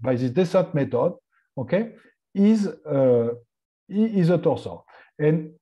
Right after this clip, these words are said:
if you specify what I have d-, done here just to the Zariski things, you will see th-, what we are doing here will be just Zaro-, Zariski gluing, okay? And, and then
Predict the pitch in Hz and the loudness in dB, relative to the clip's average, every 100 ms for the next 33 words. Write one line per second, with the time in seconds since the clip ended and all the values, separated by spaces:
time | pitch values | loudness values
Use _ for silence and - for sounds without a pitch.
0 | _ 180 170 214 190 - 247 240 202 214 | _ 0 2 2 2 2 2 2 0 2
1 | 196 180 123 - 127 175 190 185 180 143 | 2 2 -2 -6 -2 0 2 2 2 0
2 | 135 - 117 143 165 151 156 156 139 98 | -4 -8 -2 2 2 2 0 2 2 0
3 | - - 127 180 196 190 139 131 170 202 | -12 -10 0 2 2 2 0 2 2 2
4 | 208 - 165 - 147 165 - _ - 151 | 2 0 -2 0 -2 -4 -10 _ 0 2
5 | 175 165 196 208 175 202 _ 135 180 175 | 4 2 2 2 2 -4 _ 0 0 2
6 | 180 156 170 180 160 160 196 196 - _ | 2 2 2 0 0 0 0 -2 -8 _
7 | _ _ - 160 165 151 185 220 - 117 | _ _ -2 2 2 2 0 -2 -6 0
8 | 180 139 165 156 175 - - 120 160 170 | 0 2 0 2 0 -2 -6 -2 0 0
9 | 160 - 151 123 143 127 107 _ _ _ | -2 -6 -4 0 0 0 -2 _ _ _
10 | _ 135 170 269 262 _ _ _ _ _ | _ -8 -2 -2 -4 _ _ _ _ _
11 | _ _ _ _ _ - 170 175 175 - | _ _ _ _ _ 0 4 4 2 -6
12 | _ 160 151 _ _ _ _ _ - - | _ -20 -20 _ _ _ _ _ -20 -20
13 | _ - 170 170 226 254 - | _ 0 4 6 6 4 2